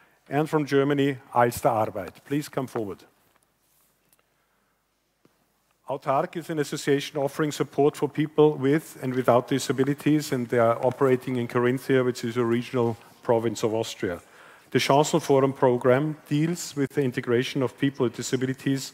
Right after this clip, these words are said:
into the open labor market. The Helm Foundation, Helm means dream, promotes the full inclusion of persons with disabilities in all aspects of life. Since two thousand and fourteen,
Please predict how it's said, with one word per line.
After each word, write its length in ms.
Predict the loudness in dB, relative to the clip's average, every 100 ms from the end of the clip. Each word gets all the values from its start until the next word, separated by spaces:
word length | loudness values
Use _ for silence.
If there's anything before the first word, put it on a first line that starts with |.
| -18 -20 -20 -10
into 180 | -6 -4
the 100 | 0
open 320 | 2 2 2
labor 220 | 2 2 0
market. 380 | -2 -4 -10 -14 -20 _ _ _ _ _ _ _ _ _ -20 _ _ _ _
The 100 | 2
Helm 240 | 4 2 2
Foundation, 640 | 0 2 0 -2 -4 -2
Helm 480 | 2 4 2 -2 -6 -6
means 260 | -6 -6
dream, 560 | -6 -2 0 2 0 -2 -8 -20 -20 -10
promotes 420 | 0 4 4 2 -2
the 120 | -8
full 280 | 0 0 2
inclusion 640 | -2 -2 -4 -4 -10 -12 -12
of 180 | -12 -6
persons 440 | -2 -2 -2 -6 -6
with 140 | -6
disabilities 680 | -6 -4 -4 -4 -4 -6 -4
in 100 | -8
all 320 | -4 -2 -2 -2
aspects 540 | -4 -4 -6 -6 -8
of 140 | -10 -4
life. 420 | -4 -6 -14 -20 _ _ _ _ -20 _ _
Since 360 | -10 -8 -8 -12 _ -12
two 140 | -2
thousand 340 | 2 2 2 -6
and 120 | -8 -14 -20 -20 -6 -4 -2
fourteen, 920 | -4 -6 -8 -2 0 0 -4 -6